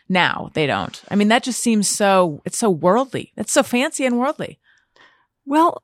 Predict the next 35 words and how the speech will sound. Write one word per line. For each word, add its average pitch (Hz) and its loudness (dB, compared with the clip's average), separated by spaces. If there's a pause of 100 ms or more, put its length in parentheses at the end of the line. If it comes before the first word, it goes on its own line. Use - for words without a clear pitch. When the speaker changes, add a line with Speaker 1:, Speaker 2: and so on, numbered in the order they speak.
(100)
Speaker 2:
I 262 4
mean, 262 4
we 240 -2
were 330 2
a 254 4
middle-class 208 2
family, 190 2
but 175 0
I 175 2
had 196 2
enough 180 0
money 175 2
to - -6
live 170 0
cheaply, 190 2
Speaker 1:
Mm-hmm. 175 0 (240)
Speaker 2:
you 196 4
know, 170 2 (100)
and 175 2
I 170 2
had 170 0
a 170 0
roommate 185 2
and 175 0
our, 165 0 (300)
our, 233 -2 (180)
<laughs> - -14
our 233 2
apartment 240 0
was 185 2
literally 202 2 (320)
a 185 0
concierge's 190 2
converted 175 2
office. - -2